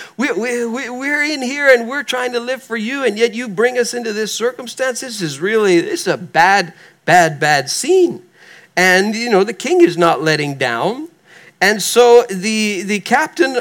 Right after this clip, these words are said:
of the, of the king's guard, his name is Arioch in verse fourteen, chapter two, he goes out and he's gonna tell Daniel and his friends, uh, "You're,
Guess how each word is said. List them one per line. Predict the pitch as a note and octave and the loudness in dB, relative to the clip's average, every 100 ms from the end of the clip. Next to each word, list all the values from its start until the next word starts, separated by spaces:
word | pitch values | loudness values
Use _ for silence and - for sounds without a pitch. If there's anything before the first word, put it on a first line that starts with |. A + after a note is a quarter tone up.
| - | -2
of | G#3 F#3+ E3 | -2 -2 0
the, | F3+ E3+ E3+ | 2 2 2
of | E3+ | -2
the | E3+ | -4
king's | E3+ F#3+ G3+ D3 | -2 -2 -2 -2
guard, | E3 C#3+ G3+ | 2 4 2
his | G3+ | 0
name | F3 F3+ | 2 2
is | E3+ | 2
Arioch | E3 D3+ D3+ D3 C#3 G3+ F#3+ | 0 -2 0 0 0 0 -2
in | D3 | -2
verse | D3+ D3+ | -2 -4
fourteen, | - D#3 D3 D#3 D3+ | -6 -8 -6 -8 -6
chapter | - D3 D#3 | -6 -6 -6
two, | C#3 C3+ B2+ E3+ G3+ - - - | -12 -10 -4 -4 -6 -12 -20 -10
he | G#3+ | 0
goes | G#3 D#4 C#4 | 4 4 2
out | F3+ A3 | 2 2
and | A3+ | 0
he's | A3 F#3 | -4 -4
gonna | A3 A3 | -2 -2
tell | G#3+ F#3+ G3+ G#3 | -2 -2 -2 0
Daniel | E3+ E3 F3+ F3+ | 0 2 2 2
and | E3+ | 0
his | E3 D#3 | 0 -2
friends, | D3+ C#3 F3+ A3+ - - | -6 -4 -4 -6 -10 -6
uh, | D3+ D3+ D3 | -4 -2 -4
"You're, | C#3 E3+ C4 A3 | -4 -4 -2 -6